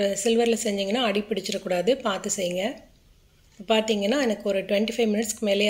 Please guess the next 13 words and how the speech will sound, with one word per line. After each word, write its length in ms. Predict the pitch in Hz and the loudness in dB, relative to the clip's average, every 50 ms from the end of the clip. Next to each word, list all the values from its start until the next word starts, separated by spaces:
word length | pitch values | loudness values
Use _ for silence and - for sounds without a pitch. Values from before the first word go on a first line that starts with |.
| 202 | 2
ஆயிருச்சு. 360 | 190 185 185 175 180 - - 262 311 277 | 2 2 0 0 -2 -2 -2 0 0 2
இந்த 160 | 226 214 208 214 | 0 2 2 2
அளவுக்கு 260 | 208 208 214 208 233 220 | 2 2 0 -2 -4 -4
திக்காயிருக்கு. 580 | 220 190 - - 202 185 180 170 170 - - 233 311 - - - - - - - - - 233 | -4 -6 -2 -2 -2 0 0 -2 -4 -4 -4 -4 -4 -6 -10 -20 -20 -20 -20 -20 -12 -4 0
இந்த 140 | 240 269 294 285 277 | 0 2 2 2 0
ஸ்டேஜில் 400 | - - 214 196 185 220 294 294 | 2 2 2 2 2 2 2 2
நான் 120 | 254 220 208 202 | 2 2 2 0
ஒரு 80 | 202 196 190 | 0 -2 -4
அரை 160 | 196 202 233 226 226 - | -2 -2 -2 -2 0 -2
cup 200 | 277 302 302 - - 214 | -2 -2 -2 -4 -2 0
நாட்டு 240 | 208 214 240 226 262 - - | 2 2 2 0 -2 -4 -4
சர்க்கரை 260 | 220 - - 208 233 233 | -4 -4 -2 -2 -2 0
சேர்த்துக்கிறேன். 440 | - 196 - - 160 - 175 196 233 | -2 -4 -4 -6 -8 -8 -8 -10 -10